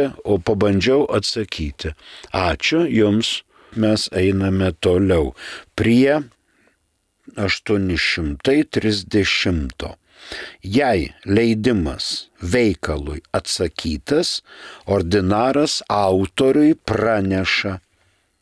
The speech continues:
ir prašo pataisymų. Ordinaras naudojasi cenzorių pastabomis. Jeigu autorius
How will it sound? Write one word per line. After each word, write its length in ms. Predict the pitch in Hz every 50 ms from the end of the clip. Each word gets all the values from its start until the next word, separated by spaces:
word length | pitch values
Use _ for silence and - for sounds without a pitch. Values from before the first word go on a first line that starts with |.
| _ _ _ -
ir 180 | - 185 208 -
prašo 680 | - - 147 123 107 95 90 82 - - - 117 120 - - _
pataisymų. 960 | _ - 123 113 - - 110 90 76 - - - - 76 71 71 67 67 80 - _ _ _ _ _ _ _ _ _ _ _ _ _ _ - - - - - - -
Ordinaras 960 | - 120 127 135 127 123 160 170 170 160 147 120 98 90 90 113 135 - - -
naudojasi 800 | 131 127 117 113 107 127 131 131 113 110 107 98 - - 104 87
cenzorių 800 | - - - 127 117 127 139 135 117 110 131 123 123 131 131 127 117 - _ _ _ _ _ _ -
pastabomis. 1500 | 131 139 151 - - - - _ - - 98 104 98 92 87 76 82 90 90 92 90 90 87 82 69 60 - - - - - _ _ _ - _ _ _ - -
Jeigu 800 | - 131 143 151 180 165 143 120 113 110 101 - 107 117 117 120 117 _ _ _ _ _ _ _ _ _ _ _ _ _ _ _ _ _ _ _ _ _ _ _ _ _ _ - -
autorius 1000 | - 180 165 143 120 110 104 - - 110 107 107 107 117 113 113 - - -